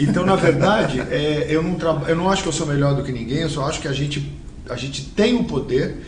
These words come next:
Speaker 1: de transformar a nossa vida dependendo do seu olhar. Ou você fica chorando, aqui, aqui a flor é assim,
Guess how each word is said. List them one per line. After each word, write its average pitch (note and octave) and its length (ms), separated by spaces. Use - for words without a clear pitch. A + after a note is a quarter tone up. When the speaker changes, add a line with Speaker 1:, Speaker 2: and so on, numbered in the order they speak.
Speaker 1:
de - 100
transformar B2+ 580
a F3 60
nossa C#3+ 260
vida C3+ 320
dependendo D#3 600
do E3 120
seu D3+ 220
olhar. G#2+ 300
Ou E3 100
você F#3+ 220
fica D3+ 240
chorando, D#3+ 480
aqui, B2+ 300
aqui B2 180
a A#2+ 60
flor A#2+ 340
é A#2+ 160
assim, F#3 400